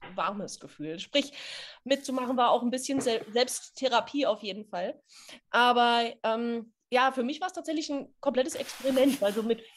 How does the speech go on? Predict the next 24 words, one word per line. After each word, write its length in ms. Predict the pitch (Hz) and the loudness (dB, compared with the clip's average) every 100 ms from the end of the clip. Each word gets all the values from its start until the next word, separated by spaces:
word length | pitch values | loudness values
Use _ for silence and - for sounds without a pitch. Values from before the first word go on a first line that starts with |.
| - _ _ | -20 _ _
Folk 460 | - 208 294 - 370 | -2 6 6 4 -2
habe 100 | 302 | -2
ich 100 | - | -2
überhaupt 520 | 196 160 214 - 190 | -4 0 0 -2 -4
nix 260 | 247 - - | -4 -4 0
am 260 | 226 226 185 | 2 2 0
Hut, 400 | 233 403 - - - - | -2 -2 -4 -12 -4 4
außer 300 | 254 254 262 | 6 8 6
dass 200 | 262 262 | 4 2
ich, 140 | 247 | -2
wenn 100 | 277 | -4
ich 160 | 262 - | -4 -2
genug 260 | 262 240 | -2 -2
im 140 | 220 208 | -6 -4
Tee 240 | 240 226 | -2 0
habe, 200 | 214 233 | 0 2
bei 120 | 220 | 2
dem 100 | 208 | 0
Festival 400 | - 214 - 220 | -4 -6 -4 0
am 120 | 220 | 0
Lagerfeuer 640 | 214 190 214 226 220 208 208 | 2 2 2 0 0 0 0
gr-, 240 | 190 196 202 | -4 -10 -2
laut 300 | 196 285 - | 0 0 -4
mitgröle 720 | 277 285 - - 208 214 | -8 -8 -8 -2 0 2